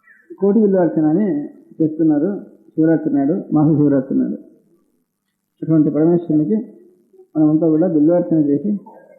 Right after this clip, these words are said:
ఈశ్వరుని యొక్క దాసులం అనే ఒక భావం మనకు ఉన్నట్టయితే మన జన్మ తరిస్తుంది. సాధారణమైన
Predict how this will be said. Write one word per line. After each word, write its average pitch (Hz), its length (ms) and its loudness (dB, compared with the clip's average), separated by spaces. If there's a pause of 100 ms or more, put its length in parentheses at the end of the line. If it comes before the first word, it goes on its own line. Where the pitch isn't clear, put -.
(840)
ఈశ్వరుని 165 320 2
యొక్క 160 180 -2
దాసులం 151 680 -2 (960)
అనే 160 80 -2
ఒక 135 200 -2
భావం 165 280 0
మనకు 147 220 0
ఉన్నట్టయితే 156 600 -2 (440)
మన 147 120 -2
జన్మ 147 260 0
తరిస్తుంది. 147 560 -6 (1080)
సాధారణమైన 208 800 2